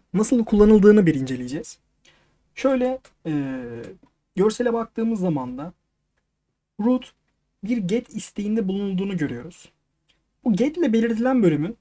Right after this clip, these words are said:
bir istek türü olduğunu bilmemiz önemli. Çünkü bu istek türünü get, post, any, resource, put, delete ve benzeri bazı şekillerde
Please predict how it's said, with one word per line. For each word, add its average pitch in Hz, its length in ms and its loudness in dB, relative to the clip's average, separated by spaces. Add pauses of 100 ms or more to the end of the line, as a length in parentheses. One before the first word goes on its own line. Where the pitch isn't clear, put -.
bir 220 240 -2
istek 269 400 -4
türü 240 180 0
olduğunu 220 340 2
bilmemiz 220 420 0 (380)
önemli. 170 540 -2 (400)
Çünkü 262 300 0
bu 294 120 -4
istek 311 360 -6
türünü 160 360 -4 (440)
get, 220 340 2 (120)
post, 233 360 8 (320)
any, 226 400 2 (360)
resource, 214 500 0 (440)
put, 220 360 -4 (380)
delete 220 400 2 (260)
ve 190 160 2
benzeri 196 560 -2
bazı 185 340 -4
şekillerde 139 640 -10